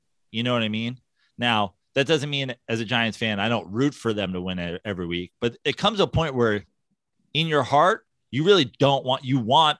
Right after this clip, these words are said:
the draft picks. As a Jets fan with a new coach, a team that's just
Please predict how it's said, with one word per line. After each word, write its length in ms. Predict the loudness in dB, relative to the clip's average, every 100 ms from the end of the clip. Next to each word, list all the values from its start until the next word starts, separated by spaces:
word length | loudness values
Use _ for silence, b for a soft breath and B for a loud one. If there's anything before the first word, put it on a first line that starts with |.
| _
the 80 | -6
draft 360 | -2 -4 -4
picks. 420 | -10 -10 -16 -20 -20 _ _ _ _ _ _ _ _ _ _ _ _ -4
As 140 | -2
a 60 | -2
Jets 360 | 2 0 0
fan 540 | -2 0 0 0 -4 -10 _ _
with 160 | -6 -4
a 80 | -2
new 260 | -2 -2
coach, 640 | -2 2 4 4 -2 -16 -18 _ _ _ _ _ _ -10
a 140 | -8
team 320 | -6 -4 -2
that's 220 | -2 -4
just 360 | -4 -6 -8